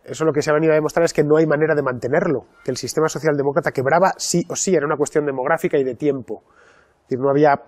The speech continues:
posibilidad de salvarlo. Y cada país está expresando el descontento de una manera, ¿no? Es como si a un niño, que era lo que realmente eran los europeos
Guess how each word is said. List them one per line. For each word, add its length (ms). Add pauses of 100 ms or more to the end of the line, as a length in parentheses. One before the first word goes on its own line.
(420)
posibilidad 560
de 80
salvarlo. 520 (240)
Y 80
cada 180
país 240
está 160
expresando 420
el 60
descontento 560
de 80
una 160
manera, 320
¿no? 120 (340)
Es 180
como 580
si 200
a 40
un 120
niño, 260 (600)
que 80
era 100
lo 80
que 140
realmente 340
eran 120
los 120
europeos 580